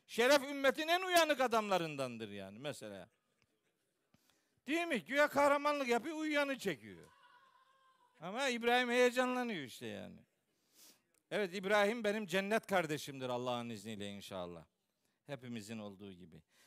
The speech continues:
Şimdi Nur kırk biri okuyorum. "Elem tere, görmez misin?" Bakın. Ne muhteşem bilgiler var. "Görmez misin? Ennallaha, muhakkak ki Allah, yusebbihu," şöyle bir kudrettir.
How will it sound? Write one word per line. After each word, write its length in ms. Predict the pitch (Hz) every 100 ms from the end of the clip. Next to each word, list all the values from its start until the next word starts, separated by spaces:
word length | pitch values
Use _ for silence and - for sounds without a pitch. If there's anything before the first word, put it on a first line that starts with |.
| _
Şimdi 540 | - 311 233 254 277 -
Nur 280 | 202 294 302
kırk 260 | 269 226
biri 180 | 262 262
okuyorum. 460 | 240 160 151 110 85 _ - _
"Elem 320 | 247 320 349
tere, 280 | 254 208 143
görmez 480 | 131 202 208 254 214
misin?" 340 | 143 - 101
Bakın. 280 | 139 - 85 _ _ _ _ _ _ _ _ _ _ _ _ _ _ _
Ne 160 | 196 233
muhteşem 580 | 190 135 151 127 160 131
bilgiler 420 | 117 110 113 95
var. 200 | 82 71 _ _ _ _
"Görmez 400 | - 208 233 277
misin? 340 | 208 135 104 87 _ _ _
Ennallaha, 840 | 185 254 226 185 170 165 123 107 92
muhakkak 600 | 143 190 214 - 240 -
ki 120 | 147
Allah, 380 | 135 117 120 151 _ _ _ -
yusebbihu," 760 | 220 330 277 180 175 151 143
şöyle 320 | - 277 254
bir 60 | 202
kudrettir. 600 | 180 156 143 120 - 95